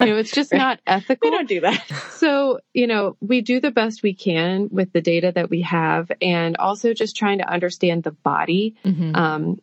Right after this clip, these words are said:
Speaker 1: and, and how things are generally filtered, similar medications that are similar molecular weights. That's why I talked about that before. Um, and just the interesting thing for me, though, with going through all of this, 'cause we're trying to move away from,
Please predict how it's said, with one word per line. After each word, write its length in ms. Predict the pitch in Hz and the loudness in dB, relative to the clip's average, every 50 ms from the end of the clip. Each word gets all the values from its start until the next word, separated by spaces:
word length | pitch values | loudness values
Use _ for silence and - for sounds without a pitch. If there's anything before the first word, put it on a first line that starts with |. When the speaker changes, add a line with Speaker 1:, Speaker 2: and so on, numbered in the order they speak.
| _ - - | _ -8 0
Speaker 1:
and, 320 | - 190 180 175 175 170 - - | 2 2 2 2 0 -2 -2 0
and 140 | - 180 180 | 0 0 0
how 280 | 185 - 196 180 180 | 0 0 0 0 0
things 340 | 180 - 185 175 165 170 - | 0 0 0 0 2 0 0
are 160 | - 170 165 | 0 0 0
generally 480 | 156 - - 156 156 156 165 170 170 170 | 2 2 0 2 2 2 2 2 2 0
filtered, 680 | 170 - 185 170 165 170 - 180 170 165 165 160 175 - - - _ | 0 0 0 0 0 2 0 2 2 2 0 -2 -4 -8 -14 -20 _
similar 520 | - - - - 190 175 175 175 175 175 175 | -20 -20 0 2 2 2 4 2 2 2 2
medications 680 | 175 170 175 170 170 - 175 170 170 - 170 165 165 - | 2 2 0 0 0 0 0 0 2 0 0 0 0 0
that 80 | 151 | -2
are 80 | 143 147 | -2 -2
similar 400 | - - 160 156 156 160 160 160 | 0 0 0 2 2 2 2 2
molecular 580 | 165 160 156 156 156 165 - 180 160 156 156 | 2 2 0 0 0 0 0 0 2 2 0
weights. 360 | 156 165 160 160 156 156 - _ | 0 2 2 2 2 0 -2 _
That's 200 | 170 160 - - | -4 -4 -2 0
why 140 | 160 156 | 0 0
I 60 | 156 156 | 0 0
talked 260 | - 170 170 170 - | 0 -2 -4 -2 0
about 220 | - 165 165 170 | 0 0 0 2
that 140 | 180 175 - | 0 -2 0
before. 460 | - 180 - _ - 180 175 170 170 - - - - - - - - _ - | -2 -6 -6 _ -2 0 0 -2 -4 -6 -14 -20 -20 -20 -20 -20 -16 _ 0
Um, 440 | 190 180 170 170 160 160 165 190 - - _ | 0 2 2 0 -2 -2 -4 -6 -8 -6 _
and 160 | - 202 202 | 0 0 2
just 320 | 202 233 240 226 - - - - - - - _ _ | 2 0 -2 -2 -6 -14 -20 -20 -20 -20 -20 _ _
the 180 | - 214 214 - | 2 2 2 4
interesting 440 | 240 294 - 403 359 - 311 - 269 | 0 2 2 0 2 2 2 2 2
thing 160 | 190 180 180 | 2 0 2
for 160 | 185 185 175 | 2 2 2
me, 220 | 170 190 220 233 233 | 2 2 2 2 2
though, 320 | 196 165 160 156 156 160 | 2 0 2 2 2 2
with 260 | 156 170 170 165 _ | 2 0 0 -2 _
going 260 | - - 196 214 208 | 0 2 2 2 0
through 140 | 202 185 165 | 0 0 0
all 120 | 156 151 156 | 0 0 0
of 60 | 156 | 0
this, 220 | 165 165 160 170 | 0 0 0 -2
'cause 260 | - - 196 185 - - - - - _ _ | 0 -2 -2 -2 -2 -8 -18 -20 -20 _ _
we're 100 | - 262 | 0 0
trying 340 | 254 - - 285 311 370 415 392 | 0 2 0 0 2 2 2 2
to 60 | 294 | 2
move 220 | 240 220 233 208 | 2 2 2 2
away 520 | 214 196 175 180 175 170 175 180 180 185 190 | 0 0 2 2 2 2 2 2 2 0 -2
from, 600 | 185 - - 170 165 165 160 160 160 160 - | -2 0 0 2 2 0 0 -2 -2 -4 -6